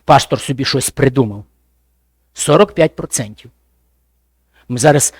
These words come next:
в дальнішому побачимо, вже колись в мене була проповідь на тему, що означають фальшиві документи. Це і дуже велика небезпека. Але Господь наш добрий, ми завжди можемо покаятися, приїхали в Канаду, зробити нове життя. Якщо ми з вами вивчаємо Канаду, правда,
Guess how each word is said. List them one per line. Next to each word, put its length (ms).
в 40
дальнішому 440
побачимо, 460
вже 100
колись 260
в 40
мене 160
була 220
проповідь 420
на 80
тему, 320
що 160
означають 420
фальшиві 420
документи. 460
Це 140
і 60
дуже 200
велика 280
небезпека. 640
Але 220
Господь 360
наш 200
добрий, 320
ми 80
завжди 260
можемо 280
покаятися, 600
приїхали 460
в 40
Канаду, 420
зробити 400
нове 260
життя. 380
Якщо 240
ми 80
з 80
вами 200
вивчаємо 520
Канаду, 520
правда, 360